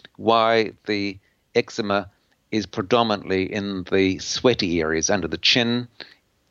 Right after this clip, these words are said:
in the folds of the arm and behind the knees, in the f-, in the folds of the knees.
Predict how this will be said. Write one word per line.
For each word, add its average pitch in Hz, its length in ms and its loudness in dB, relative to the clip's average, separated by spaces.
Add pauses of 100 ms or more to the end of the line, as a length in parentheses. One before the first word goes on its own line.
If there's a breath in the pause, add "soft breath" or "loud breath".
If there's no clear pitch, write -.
(160)
in 98 180 -2
the 90 220 -2 (200)
folds 120 400 4
of 87 160 -6
the - 180 -4
arm 107 500 2
and 87 380 -4
behind 95 360 0
the 87 40 -2
knees, 107 360 2
in 87 140 -4
the 85 220 0
f-, - 420 -10
in 92 180 -2
the 85 180 2
folds 101 420 2
of 85 80 -10
the 95 100 2
knees. 131 480 2